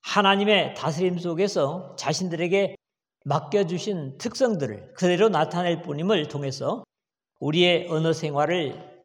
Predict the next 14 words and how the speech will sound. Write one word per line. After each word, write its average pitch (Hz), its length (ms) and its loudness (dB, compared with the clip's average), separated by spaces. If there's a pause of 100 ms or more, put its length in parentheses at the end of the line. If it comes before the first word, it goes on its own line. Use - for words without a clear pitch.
비교하며 151 880 -4
가르쳐줍니다. 131 840 -6 (840)
이렇게 180 600 2 (460)
전혀 196 320 4
다스려질 226 640 0
수 226 220 0
없는 202 280 0
혀는 180 460 -8 (640)
역시 - 300 -4
창조주요 175 1120 -2
구세주이신 170 580 -2
하나님의 160 480 -4
말씀과 139 720 -2
권위 139 320 -4